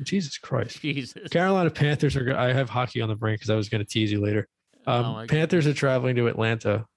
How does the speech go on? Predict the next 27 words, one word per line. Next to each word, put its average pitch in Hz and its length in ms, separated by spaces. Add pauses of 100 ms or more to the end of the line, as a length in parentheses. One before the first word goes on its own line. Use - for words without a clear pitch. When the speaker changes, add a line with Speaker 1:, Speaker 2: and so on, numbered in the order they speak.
(140)
Speaker 1:
Atlanta 127 340
currently 123 360
minus 117 340
three, 117 220
the 110 100
over 110 160
under 107 140
forty-seven 107 500
and 98 80
a 98 40
half. 101 180
Who 135 120
do 151 80
you 123 140
like 110 240
in 101 60
this 101 140
game? - 120 (640)
Speaker 2:
Atlanta 101 640
at 104 220
home. 98 340 (840)
Give 101 140
me 98 120
that. 85 240 (920)
One 104 200
thousand 92 340
percent. - 340